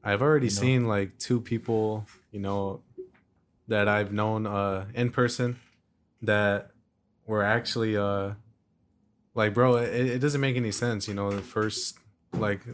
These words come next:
Speaker 1: okay, so one of 'em, you know, I won't say the name, obviously, but, like, I don't talk to this person anymore, you know, at first they were trans, and, uh, you know, they they liked women and all this, and then now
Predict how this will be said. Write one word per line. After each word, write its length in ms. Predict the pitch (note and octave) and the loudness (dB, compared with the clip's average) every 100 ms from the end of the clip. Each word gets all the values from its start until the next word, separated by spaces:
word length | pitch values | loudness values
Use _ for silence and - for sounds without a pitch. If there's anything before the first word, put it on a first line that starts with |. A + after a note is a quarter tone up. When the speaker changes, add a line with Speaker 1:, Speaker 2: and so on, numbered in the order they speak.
| - G2+ G2 _ - | -18 -20 -20 _ -8
Speaker 1:
okay, 280 | A2 - A2 | -4 -2 0
so 140 | G#2+ | 0
one 160 | G#2 A2+ | 0 0
of 60 | |
'em, 280 | A2+ A2 A2 | 2 0 -2
you 60 | G2+ | -4
know, 160 | F#2+ | -6
I 120 | F#2+ G2 | -6 -4
won't 240 | G#2+ G2+ | -4 -4
say 140 | - | -4
the 100 | G2 | -6
name, 240 | F#2+ G#2 G2 | -6 -6 -4
obviously, 400 | G2 F#2+ - G2 - - - | -6 -6 -8 -10 -14 -20 -2
but, 140 | A2 | 2
like, 200 | G#2+ G#2 | 4 2
I 160 | G#2 G#2+ | 0 0
don't 140 | A2 | 2
talk 180 | A2+ A2 | 2 2
to 80 | - | 0
this 100 | G#2+ | -4
person 320 | - A2+ - | -2 -2 -2
anymore, 320 | G#2+ G2+ G2+ G2+ | -6 -4 -4 -4
you 80 | |
know, 140 | G2+ G2+ | -4 -6
at 240 | G2+ G2 | -8 -6
first 260 | A2 G#2+ - | -4 -4 -2
they 60 | |
were 120 | G2+ F#2+ | -4 -4
trans, 640 | - A2 A2 A2 G#2+ - _ _ _ _ _ | 0 2 2 0 -2 -8 _ _ _ _ _
and, 220 | G#2+ G2 | -4 0
uh, 320 | G2 F#2+ F#2+ G2 | 2 2 0 -2
you 100 | G2 | -2
know, 140 | G2+ G2 | -2 0
they 380 | G2 G2 G2 F#2+ - _ - | 0 0 -2 -6 -16 _ -4
they 100 | G2+ | -2
liked 280 | G2 G2 | -2 -4
women 420 | G2 G#2+ A2 G#2+ G#2+ | -4 -2 0 0 -2
and 100 | G#2 | -2
all 120 | G#2 | -2
this, 320 | G#2 G#2 - | -2 -4 -4
and 100 | G2+ | -6
then 120 | G2 G2 | -4 -2
now 360 | G2+ G2+ G2+ | 0 0 -4